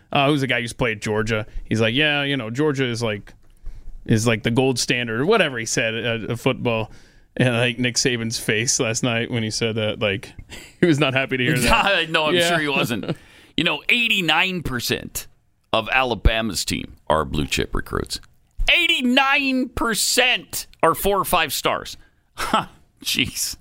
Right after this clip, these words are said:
Speaker 2: So the S E C, you know, uh, has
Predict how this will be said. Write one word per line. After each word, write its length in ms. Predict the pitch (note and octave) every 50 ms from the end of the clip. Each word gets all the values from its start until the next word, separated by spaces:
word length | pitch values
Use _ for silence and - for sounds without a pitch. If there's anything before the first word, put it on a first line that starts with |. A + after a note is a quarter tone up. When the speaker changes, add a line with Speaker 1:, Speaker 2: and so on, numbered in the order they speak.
| - _ _ _ _ _ _ _ _ _
Speaker 2:
So 360 | - - - A3 G3+ F#3+ F#3+ F3+
the 180 | E3 G3+ B3+
S 160 | E4 D4+ -
E 100 | D4 B3
C, 520 | F3+ - - F3+ D#3+ A#2+ F#2 F2+ - - - - - -
you 100 | C#3 C3+
know, 240 | B2+ A2+ G#2+ G#2 - - - - - _ _ _ _ _ - -
uh, 300 | D#2 F2+ F2 D2 A1+ -
has 400 | E2+ C3+ D3 C#3+ C3+ - - -